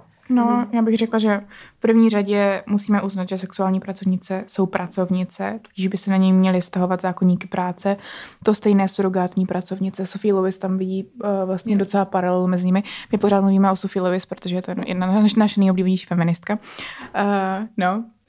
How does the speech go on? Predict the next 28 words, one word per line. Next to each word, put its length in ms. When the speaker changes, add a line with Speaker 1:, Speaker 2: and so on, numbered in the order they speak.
Speaker 1:
takže 520
rozhodně 380
jsou 100
to 100
pracovnice 600
s 80
pracovními 580
právy, 640
které 280
by 80
měly 200
být 180
uznaný 400
a 40
myslím 240
si, 140
že 80
dokud 420
se 280
nedostaneme 640
tam, 300
tak 180
vlastně 520
budou 280
pořád 400
prekarizovaný, 800
kriminalizovaný 960
a, 460